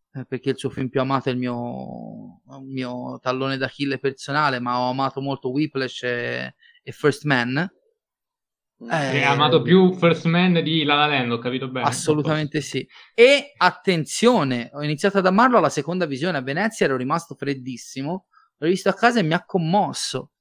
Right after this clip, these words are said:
Speaker 1: Eh, anche quello è un film che è stata un'esperienza molto formante, eh? Non si smette, veramente, non si
Speaker 2: Ma,
Speaker 1: smette
Speaker 2: ma
Speaker 1: mai.
Speaker 2: tu che leggi Pier Maria Bocchi, non t'ha mai sgridato su La La Land?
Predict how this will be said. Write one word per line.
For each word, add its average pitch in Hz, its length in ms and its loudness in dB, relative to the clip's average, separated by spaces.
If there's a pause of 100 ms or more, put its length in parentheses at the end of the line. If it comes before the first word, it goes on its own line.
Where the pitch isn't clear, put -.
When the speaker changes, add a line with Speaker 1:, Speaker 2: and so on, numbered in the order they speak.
(760)
Speaker 1:
Eh, 147 500 -12
anche 147 540 -4
quello 233 220 4
è 214 40 6
un 160 60 2
film 147 380 0
che 139 240 2
è - 20 2
stata 147 260 -2
un'esperienza 160 500 -2
molto 220 280 4
formante, 147 600 2
eh? 160 320 -2
Non 143 220 -8
si 160 160 -10
smette, 165 460 -8
veramente, 151 340 -2
non 135 100 -6
si 147 80 -10
Speaker 2:
Ma, 143 60 -6
Speaker 1:
smette 175 280 -4
Speaker 2:
ma 135 80 -2
Speaker 1:
mai. 135 140 -2
Speaker 2:
tu 123 60 -4
che 131 80 0
leggi 123 420 0
Pier 120 200 -2
Maria 120 240 2
Bocchi, 110 340 -4
non 110 160 -6
t'ha 120 80 -2
mai 123 180 -2
sgridato 117 680 -2
su - 140 -16
La 104 120 -6
La 104 120 -8
Land? 104 420 -10